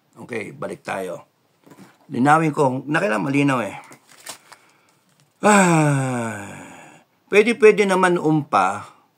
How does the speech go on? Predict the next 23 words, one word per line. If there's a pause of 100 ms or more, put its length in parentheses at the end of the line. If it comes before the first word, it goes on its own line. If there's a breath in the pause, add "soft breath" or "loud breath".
(540)
ng
twenty
twelve
nilabas
yan.
Bakit
hindi
inilabas? (880)
Ganun
din
yung
question
mo
doon
sa
Pulburon
video. (1120)
Ano,
inintay
pang
mabudol
tayong
lahat?